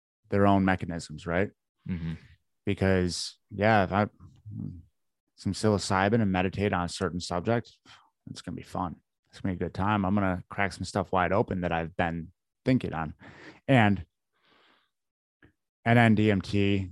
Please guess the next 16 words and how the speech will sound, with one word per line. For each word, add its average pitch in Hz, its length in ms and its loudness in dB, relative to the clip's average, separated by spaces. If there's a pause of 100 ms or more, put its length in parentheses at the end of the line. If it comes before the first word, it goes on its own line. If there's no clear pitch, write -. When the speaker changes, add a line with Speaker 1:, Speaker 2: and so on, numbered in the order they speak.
(160)
Speaker 1:
or 87 420 0
in 95 100 -2
a 95 100 0
longer 92 320 2
format, 95 460 0
ayahuasca 87 720 -2
to - 140 -18
me, 90 180 -2
I, 90 360 0
I've 92 100 0
yet 104 160 2
to 95 80 -4
experience 90 420 -4
ayahuasca, 90 680 -2
you 90 60 -8
know, 90 100 -8